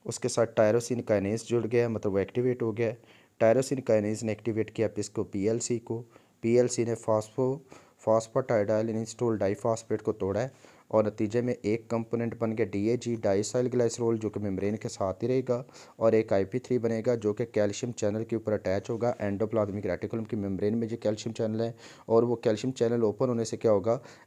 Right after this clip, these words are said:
एंडोप्लाज्मिक रेटिकुलम में से कैल्शियम आयन निकल के कहाँ पर आ जाएंगे, साइटोसोल में।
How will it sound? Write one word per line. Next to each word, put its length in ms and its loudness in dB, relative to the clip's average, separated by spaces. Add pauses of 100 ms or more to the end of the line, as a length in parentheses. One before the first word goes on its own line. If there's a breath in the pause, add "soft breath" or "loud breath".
एंडोप्लाज्मिक 640 2
रेटिकुलम 440 2
में 120 -2
से 140 -8
कैल्शियम 400 -2
आयन 120 -2
निकल 220 -2
के 120 -6
कहाँ 220 -4
पर 140 -4
आ 100 2
जाएंगे, 260 -6
साइटोसोल 720 -6
में। 180 -12